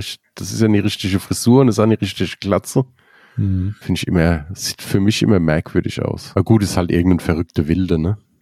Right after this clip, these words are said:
Speaker 2: Genau, vom Kult getrieben. Aber das zieht sich so ein bisschen durch, dieses verrückte wilde Thema, ne?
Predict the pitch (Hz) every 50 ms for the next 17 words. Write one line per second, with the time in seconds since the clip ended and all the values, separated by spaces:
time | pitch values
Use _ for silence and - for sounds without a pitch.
0 | _ - - 85 87 90 95 101 92 - - 95 92 - - 110 110 - - 107
1 | - - - 110 110 110 107 92 - - 120 113 110 - - 170 - - 143 -
2 | 147 143 139 131 - 131 113 113 120 120 110 - - 95 98 98 92 - - -
3 | - 107 - 104 - - 101 92 101 101 95 101 90 - - 104 98 95 95 95
4 | 95 110 139 151 143